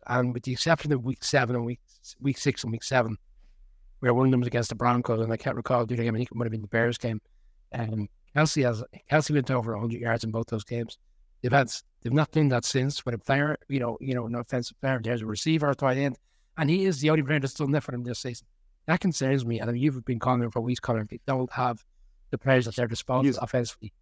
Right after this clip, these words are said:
Speaker 2: thirty-one targets more than any other receiver on their team. Your tight end has thirty-one targets more than anyone else.
Speaker 1: Says it all, but, like, we,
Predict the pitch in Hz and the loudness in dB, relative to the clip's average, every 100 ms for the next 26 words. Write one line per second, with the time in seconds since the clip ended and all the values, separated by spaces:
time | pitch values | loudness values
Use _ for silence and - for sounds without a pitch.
0 | _ - 175 190 180 143 143 117 - 117 | _ -4 2 4 4 4 4 2 4 4
1 | 104 - 98 87 85 76 85 95 95 87 | 4 0 0 2 0 -2 -2 0 2 0
2 | 78 - 87 87 82 78 76 69 - 85 | -2 -2 -2 0 0 0 0 -2 -2 0
3 | 73 71 - 101 101 98 87 76 - - | -2 -6 0 2 4 2 0 -4 -4 0
4 | 98 92 87 - 82 87 85 78 76 76 | 0 2 -2 -2 -2 -2 -2 -6 -4 -4
5 | 76 78 80 - - - _ _ _ _ | -4 -4 -6 -10 -14 -16 _ _ _ _
6 | _ - - - 135 131 135 139 123 127 | _ -20 -20 -4 0 4 6 6 4 0
7 | 131 131 - _ _ - _ _ _ - | -2 -4 -4 _ _ -20 _ _ _ -8
8 | 110 | -6